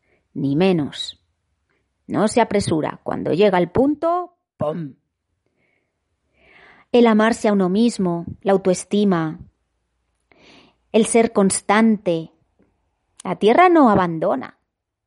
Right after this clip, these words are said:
La tierra no abandona un deseo. La tierra no abandona una creación.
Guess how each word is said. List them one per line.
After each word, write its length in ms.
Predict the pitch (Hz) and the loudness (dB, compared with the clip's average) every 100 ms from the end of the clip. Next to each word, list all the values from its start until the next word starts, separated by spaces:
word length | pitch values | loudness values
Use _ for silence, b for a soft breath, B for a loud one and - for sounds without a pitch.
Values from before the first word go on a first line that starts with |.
| _ _ | _ _
La 120 | 170 | -18
tierra 320 | - 208 320 349 | -4 -2 2 2
no 100 | 339 | 2
abandona 580 | 196 156 147 233 180 | 2 0 0 0 0
un 140 | 165 156 | 0 -2
deseo. 600 | 160 - 208 180 131 - - | -4 0 2 2 -2 -10 -16
La 140 | 98 | -10
tierra 280 | - 196 294 | -2 2 4
no 100 | 285 | 4
abandona 640 | 202 175 165 226 220 160 | 4 0 2 2 2 0
una 260 | 190 180 - | 0 -2 -2
creación. 800 | 180 165 - 190 196 143 - | -4 -4 -4 -2 0 -2 -10